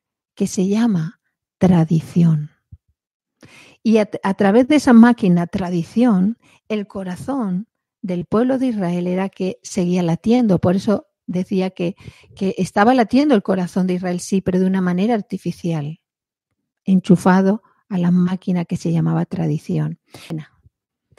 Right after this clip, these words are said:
Y era la ley. Y eso era lo que le estaba todavía un poquito dando vida a Israel. Ese era el pueblo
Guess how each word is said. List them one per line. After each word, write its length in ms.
Y 100
era 160
la 160
ley. 440
Y 100
eso 180
era 300
lo 160
que 120
le 80
estaba 500
todavía 1080
un 160
poquito 840
dando 380
vida 460
a 100
Israel. 580
Ese 220
era 100
el 100
pueblo 600